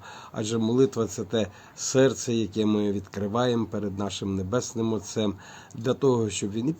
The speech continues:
підбадьорив, для того, щоб він і підтішив, і підкріпив, і в той же час для того, щоби прославити нашого Небесного Отця за ту його любов, за ту милість, за ту постійну турботу, що являє він по відношенню до кожного з нас.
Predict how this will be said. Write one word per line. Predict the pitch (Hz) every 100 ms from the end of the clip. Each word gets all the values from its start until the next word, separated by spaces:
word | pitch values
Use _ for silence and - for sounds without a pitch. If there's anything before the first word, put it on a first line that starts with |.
| -
підбадьорив, | 101 98 92 101 120 123 120 98
для | 104
того, | 95 107
щоб | 95 104
він | 101 123
і |
підтішив, | 135 92 - 127 117 117
і | 104
підкріпив, | - - 104 95 139 135
і |
в | 104
той | 107
же | 98 101
час | - 110 92
для | 101
того, | - 113 104 92 - - - -
щоби | - - 113 107 107 98 - - - -
прославити | 127 - 120 120 113 98 110
нашого | 101 101 95 104 98 104 92 -
Небесного | 110 117 98 107 98 - 98 101 90 101 98 -
Отця | - 110 - 117 107 98
за | 98
ту | 95 104
його | 101 101 98
любов, | 101 92 113 104
за | 98
ту | 95 101
милість, | 98 101 110 104 101 - - - - -
за | 104 117 110 104
ту | 101 104
постійну | 113 107 - 120 113
турботу, | 98 104 101 120 - 107
що | - 107
являє | 101 101 104 104 98
він | 101 95
по | 107
відношенню | 95 90 104 98 98 98
до | 90 95
кожного | 95 98 92 95 92
з | 90
нас. | 95 92